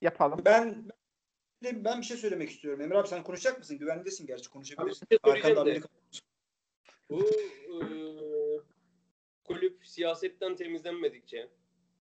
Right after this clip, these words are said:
Speaker 3: ki kulüp çalışanlarında birçoğunun, e, siyasi bir parti tarafından getirildiğini biliyoruz. Yani
Speaker 2: Biz
Speaker 3: biliyoruz
Speaker 2: bilmiyoruz
Speaker 3: değil
Speaker 2: kim
Speaker 3: mi?
Speaker 2: getirildi ya.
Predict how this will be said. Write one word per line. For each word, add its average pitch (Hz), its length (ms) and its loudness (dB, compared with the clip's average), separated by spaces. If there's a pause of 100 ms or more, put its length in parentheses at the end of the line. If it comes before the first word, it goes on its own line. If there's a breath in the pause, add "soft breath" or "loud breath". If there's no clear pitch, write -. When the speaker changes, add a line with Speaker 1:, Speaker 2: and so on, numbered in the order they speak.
(100)
Speaker 3:
ki 147 240 -14
kulüp 165 260 -10
çalışanlarında 156 1120 -2
birçoğunun, 151 520 2 (720)
e, 131 420 -10
siyasi 151 720 0
bir 156 180 -8
parti 147 360 -4
tarafından 147 560 -4
getirildiğini 139 580 -8
biliyoruz. 120 440 -20 (1700)
Yani 107 360 -14 (420)
Speaker 2:
Biz 147 60 -10
Speaker 3:
biliyoruz 147 280 0
Speaker 2:
bilmiyoruz 214 400 4
Speaker 3:
değil 220 100 -2
Speaker 2:
kim 208 100 -2
Speaker 3:
mi? 196 40 2
Speaker 2:
getirildi 135 360 -8
ya. 160 200 -6